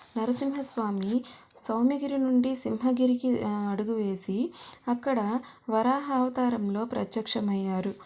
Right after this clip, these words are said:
స్వామిని శాంతింపజేయమని దేవతలు భృగు, భృగు మహర్షి, ఆ, అడుగగా ప్రహ్లాదుడు,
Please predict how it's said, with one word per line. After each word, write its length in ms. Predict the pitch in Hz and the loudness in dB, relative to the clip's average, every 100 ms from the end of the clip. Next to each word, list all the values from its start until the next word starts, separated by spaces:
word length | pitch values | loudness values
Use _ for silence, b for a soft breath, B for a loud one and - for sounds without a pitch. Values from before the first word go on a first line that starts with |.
| - - - _ _ _ _ _ _ b b b | -12 -6 -8 _ _ _ _ _ _ b b b
స్వామిని 480 | - 240 247 285 294 | -4 0 2 0 -4
శాంతింపజేయమని 1300 | 277 214 226 254 269 269 254 233 233 233 226 202 202 | -4 -2 -2 -2 -2 -2 -2 -2 -2 -4 -2 -2 -2
దేవతలు 560 | 220 202 226 247 254 262 | -2 -2 -2 0 0 0
భృగు, 440 | 247 220 247 240 240 B B | -2 -4 0 0 -2 B B
భృగు 240 | 220 226 240 | 0 4 4
మహర్షి, 680 | 262 254 240 - - 247 226 - | 4 4 2 2 2 4 4 0
ఆ, 400 | 208 208 202 202 - | -2 0 0 -2 -2
అడుగగా 600 | 202 214 202 190 214 - B B B | -2 0 -2 -2 -2 -2 B B B
ప్రహ్లాదుడు, 920 | 233 220 254 277 277 254 202 208 320 | -4 -2 0 0 2 0 0 0 0